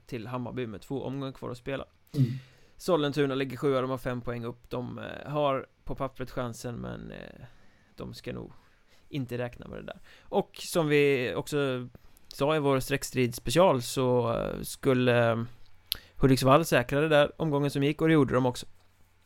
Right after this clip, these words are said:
Speaker 1: Så grattis Hudiksvall till
Speaker 2: Mm.
Speaker 1: allettan.
Speaker 2: Mm.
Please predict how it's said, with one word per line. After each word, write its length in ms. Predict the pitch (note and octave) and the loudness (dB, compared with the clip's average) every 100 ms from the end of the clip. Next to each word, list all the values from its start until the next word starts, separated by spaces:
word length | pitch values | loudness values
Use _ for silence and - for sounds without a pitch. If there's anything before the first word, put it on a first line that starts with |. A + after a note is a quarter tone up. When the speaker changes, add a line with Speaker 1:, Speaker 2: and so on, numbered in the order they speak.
| _ _ _ _ - | _ _ _ _ -18
Speaker 1:
Så 140 | - C3+ | -4 -4
grattis 540 | B2+ C3 B2+ - C3+ | 0 -2 -2 -4 -2
Hudiksvall 460 | C#3+ C3+ C#3 B2+ B2+ | -2 -2 0 -2 2
till 140 | B2 D3+ | 4 4
Speaker 2:
Mm. 80 | C3 | 4
Speaker 1:
allettan. 420 | C3 A#2+ - - - - - - - - - - - _ _ _ - | 0 -2 -4 -8 -10 -20 -20 -20 -20 -20 -20 -20 -20 _ _ _ -10
Speaker 2:
Mm. 260 | A2+ C3+ | 0 0